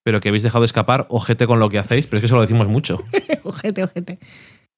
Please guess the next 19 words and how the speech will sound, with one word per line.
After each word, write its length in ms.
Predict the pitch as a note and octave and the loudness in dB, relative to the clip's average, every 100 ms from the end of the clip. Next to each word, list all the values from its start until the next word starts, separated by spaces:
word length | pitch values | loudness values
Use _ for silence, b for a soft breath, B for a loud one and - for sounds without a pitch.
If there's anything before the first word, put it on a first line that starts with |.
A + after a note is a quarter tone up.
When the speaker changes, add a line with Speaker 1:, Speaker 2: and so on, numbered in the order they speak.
| _ _ _ | _ _ _
Speaker 2:
Hablando 240 | G#3+ A3 A#3 | 0 2 4
de 60 | A3+ | 4
Twilight 340 | G#3 G#3 G3 | 4 4 2
Zone, 1040 | - A#3 C4+ C#4 C4+ C4+ B3+ A#3 A3 G#3 G3+ | 2 0 0 0 0 0 2 4 4 4 2
todo 220 | G#3+ G#3+ | 2 0
que 120 | G#3 | 0
ver 160 | G3 G#3 | 0 2
o 40 | |
nada 240 | G3+ G3 F#3+ | 2 0 0
que 100 | G3 | 0
ver 120 | G3+ | 2
al 100 | G3 | 2
mismo 280 | G#3 G#3+ G3+ | 4 2 2
tiempo, 480 | G#3+ A3 B3+ C4+ C#4+ B B B B - | 2 2 2 0 0 B B B B -2
hemos 880 | A3 A3+ A#3 A#3 A3+ A3+ A3 A3 - | 4 4 6 6 4 4 4 2 2
visto 640 | A3 A#3 - - B3 A#3+ | 0 0 -2 0 2 4
esta 320 | A#3 G#3+ B3+ | 2 2 -2
semana 600 | A3+ G#3+ G#3+ A3 A#3 C4+ C#4 | 0 2 4 4 2 0 0
los 600 | A3+ G#3 G3+ G3 G3 | 2 4 4 2 0